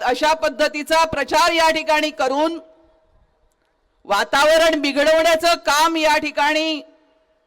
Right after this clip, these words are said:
आरएसएसच्या ज्या अनेक संघटना आहेत, या संघटनांचे गुंड करत आहेत.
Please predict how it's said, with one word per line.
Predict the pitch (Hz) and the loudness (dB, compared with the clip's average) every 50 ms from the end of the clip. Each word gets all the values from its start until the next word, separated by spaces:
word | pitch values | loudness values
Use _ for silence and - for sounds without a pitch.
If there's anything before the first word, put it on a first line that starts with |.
| _ _ _ _ _ _ _ _ _ _ _ _ _ _ _ _ _ _ _ _ _ - | _ _ _ _ _ _ _ _ _ _ _ _ _ _ _ _ _ _ _ _ _ -6
आरएसएसच्या | 190 208 254 285 294 311 - 269 285 302 311 - - 311 311 311 311 | -4 -2 0 0 0 0 0 -2 -2 -2 -4 -2 0 2 2 2 2
ज्या | - 320 311 302 302 294 | 2 2 2 2 2 2
अनेक | 294 294 311 320 339 320 | 2 2 0 0 0 -2
संघटना | - - 285 285 285 311 311 311 311 330 311 302 | -6 -6 -6 -2 -2 -2 -2 -2 -2 0 0 0
आहेत, | 294 320 320 349 339 - | 2 2 2 0 0 0
या | 330 - 294 311 | 0 0 0 0
संघटनांचे | 302 285 269 262 262 294 294 294 277 302 294 294 285 285 320 320 320 330 320 302 320 - - _ _ _ _ _ _ _ _ - | -2 -4 -6 -2 -2 -4 -4 -2 -2 -2 -2 -2 -2 -2 0 2 2 2 2 0 -2 -8 -20 _ _ _ _ _ _ _ _ -12
गुंड | - 254 277 277 294 285 311 302 302 | -8 -4 -2 -2 0 0 0 0 0
करत | 302 277 277 285 - | 0 -2 -2 -2 -2
आहेत. | 262 240 240 277 226 208 - - - | -2 -2 0 -2 -2 -4 -4 -10 -20